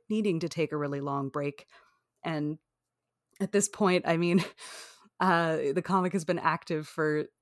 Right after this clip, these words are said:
three years now, and my buffer has actually grown in that time.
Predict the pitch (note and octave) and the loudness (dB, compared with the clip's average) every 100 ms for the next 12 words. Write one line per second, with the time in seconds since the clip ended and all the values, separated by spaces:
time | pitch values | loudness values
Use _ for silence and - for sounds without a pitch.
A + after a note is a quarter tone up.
0 | _ - G3 G#3 F3+ F3+ E3 E3+ - C#3+ | _ -12 -6 -4 0 0 0 -2 -4 -4
1 | C#3+ D#3 E3 - D#3 D3 D3 - E3 D#3 | -4 -4 -8 -6 -4 -2 -4 -6 -4 0
2 | D#3 D3+ E3 F3+ F#3 D#3 C#3+ D3 D3+ - | 0 0 0 0 0 0 0 -2 -2 -6
3 | D#3 D3 D3 D3+ E3+ F3 D#3 D3 D3 - | -6 -6 -4 0 0 2 0 -2 -4 -6
4 | - E3+ D3 C#3+ | -6 -4 -4 -6